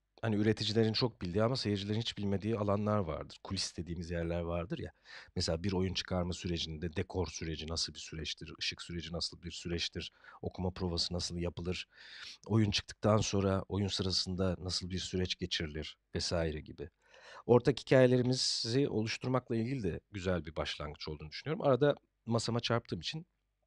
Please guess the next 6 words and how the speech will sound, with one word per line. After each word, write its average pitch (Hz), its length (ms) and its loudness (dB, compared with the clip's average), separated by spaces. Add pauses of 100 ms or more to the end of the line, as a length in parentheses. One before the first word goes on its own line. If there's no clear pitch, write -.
(520)
kamera 104 300 4
kendinden 95 460 0
geçip - 220 -8
sallanıyor. 82 580 -2 (560)
Eee, 80 280 2
kusurumu 85 680 -4